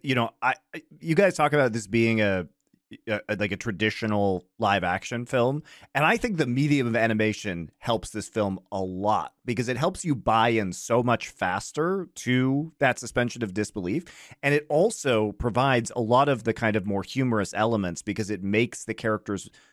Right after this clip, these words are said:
much more e-, expressive at times when, when the comedy is going on, and I think it's very effective.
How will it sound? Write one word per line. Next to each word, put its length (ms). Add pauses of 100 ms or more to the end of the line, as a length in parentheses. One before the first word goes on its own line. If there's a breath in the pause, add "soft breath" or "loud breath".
(120)
much 320
more 240
e-, 40 (280)
expressive 840 (200)
at 160
times 400
when, 300
when 160
the 80
comedy 420
is 140
going 260
on, 220
and 100
I 80
think 220
it's 140
very 320
effective. 500